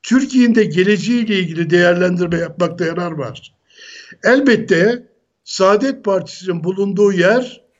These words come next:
H D P'ye bakış açısı çok sıcak olan, H D P ile bir tartışma yaptık,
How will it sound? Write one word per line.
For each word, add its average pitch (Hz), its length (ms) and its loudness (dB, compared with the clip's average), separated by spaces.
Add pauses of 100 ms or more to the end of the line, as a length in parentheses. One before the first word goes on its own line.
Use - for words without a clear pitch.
(460)
H 180 220 0
D 220 160 2
P'ye 240 380 0 (640)
bakış 185 460 -4
açısı 190 460 -8
çok 240 220 -4
sıcak 196 380 -2
olan, 156 400 -2 (760)
H 160 160 0
D 220 140 4
P 247 180 0
ile 202 360 2
bir 170 120 -14
tartışma 185 460 -2
yaptık, 202 400 -2